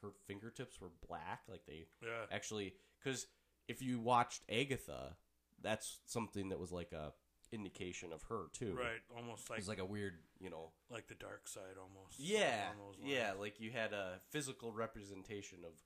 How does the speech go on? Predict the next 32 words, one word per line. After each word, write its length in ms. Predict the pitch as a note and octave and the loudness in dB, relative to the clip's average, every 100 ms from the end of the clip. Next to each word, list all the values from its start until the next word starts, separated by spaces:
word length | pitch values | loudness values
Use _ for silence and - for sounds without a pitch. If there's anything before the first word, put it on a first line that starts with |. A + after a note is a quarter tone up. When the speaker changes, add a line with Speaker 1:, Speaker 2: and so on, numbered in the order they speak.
| _ _ _ | _ _ _
Speaker 1:
what 300 | G#2 G2 - _ _ _ _ - - | -2 -2 -2 _ _ _ _ -20 -10
you're, 220 | F2 E2 E2 | -6 -6 -8
you're 140 | E2+ D#2+ | -12 -12
internally, 380 | D#2 G2 F2 | -8 -4 -4
Speaker 2:
If 40 | D#2 | -2
you're 140 | A2+ | 0
Speaker 1:
you 60 | A2 | 0
Speaker 2:
a 20 | |
Speaker 1:
know. 60 | D2+ | -2
Speaker 2:
bad 440 | A2 G#2+ G#2+ G#2 | -2 0 0 -2
witch, 460 | G2+ G#2 - - - | -6 -4 -2 -2 -4
you 140 | A#2+ G#2 | -12 -10
have 200 | F#2 - | -10 -10
dark 280 | - F2+ - | -10 -10 -10
fingertips. 760 | - G#2+ F#2+ - F2 - - - _ G#2 | -12 -12 -12 -14 -14 -12 -12 -12 _ -2
Speaker 1:
Yeah. 320 | G#2+ E2 - - - - | 0 0 -2 -10 -16 -18
Speaker 2:
Yeah. 360 | - - - - - | -18 -18 -16 -16 -12
Speaker 1:
Right, 120 | - G2 - - | -12 -12 -18 -10
yeah. 80 | E2+ | -2
Speaker 2:
And, 80 | F#3+ - | -2 4
and 120 | G3 | 6
I 20 | A3 | 8
mean, 160 | A3+ | 8
along 320 | G3 G3+ G#3 G3+ | 8 8 8 8
the 60 | |
lines 240 | F3 F#3 D#3 | 8 8 6
of 60 | |
what 140 | D#3+ D#3 | 6 6
you 60 | |
were 100 | B2+ | 2
just 220 | A#2+ E3 | 0 0
saying, 260 | - C#3+ | 2 2